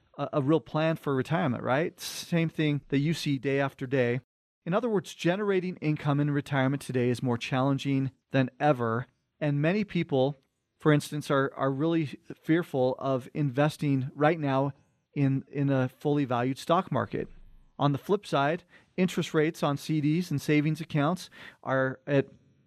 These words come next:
record lows, and we don't expect that to change too much anytime soon.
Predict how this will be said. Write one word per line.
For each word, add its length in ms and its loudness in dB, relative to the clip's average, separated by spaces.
record 340 -2
lows, 380 0
and 180 -2
we 100 2
don't 200 4
expect 400 0
that 180 2
to 100 -4
change 520 -2
too 160 -2
much 260 -2
anytime 420 0
soon. 380 0